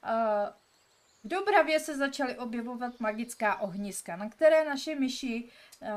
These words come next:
náhodou narazily a byly vyvolení král-, starou královnou Petunii, aby s tím něco udělali.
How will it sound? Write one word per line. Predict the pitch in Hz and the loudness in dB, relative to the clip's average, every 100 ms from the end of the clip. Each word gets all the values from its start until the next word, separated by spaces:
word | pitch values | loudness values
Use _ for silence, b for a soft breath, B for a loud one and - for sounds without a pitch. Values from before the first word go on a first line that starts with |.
| 214 220 - _ | -4 -6 -10 _
náhodou | 220 254 349 320 311 311 302 | 0 2 4 4 4 2 4
narazily | 262 269 302 285 269 269 247 254 269 | 4 6 6 4 0 -2 -2 -4 -6
a | 226 | -6
byly | 208 269 262 254 | -4 -4 -4 -4
vyvolení | 220 262 262 269 254 247 247 240 | -4 -4 -2 -4 -4 -4 -6 -6
král-, | 240 240 247 254 233 | -4 0 0 0 -6
starou | - 240 240 247 | -6 -4 -4 -4
královnou | 226 220 240 247 254 247 | -2 0 0 -2 -4 -4
Petunii, | 247 240 240 226 233 240 233 | -6 -6 -6 -4 -2 -4 -6
aby | 196 226 | -6 -6
s | |
tím | - 226 | -4 -2
něco | 202 - 196 | -2 -6 -12
udělali. | 185 190 220 208 156 | -8 2 4 4 2